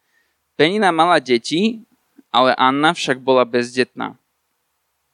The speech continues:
Mm, je veľmi náročné a ťažké pre človeka, keď, keď vie, že, že nemôže mať potomstvo.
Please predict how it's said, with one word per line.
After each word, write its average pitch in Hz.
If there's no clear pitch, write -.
Mm, 147
je 156
veľmi 170
náročné 143
a -
ťažké 127
pre 123
človeka, 139
keď, 123
keď 123
vie, 135
že, 127
že 127
nemôže 131
mať 120
potomstvo. 120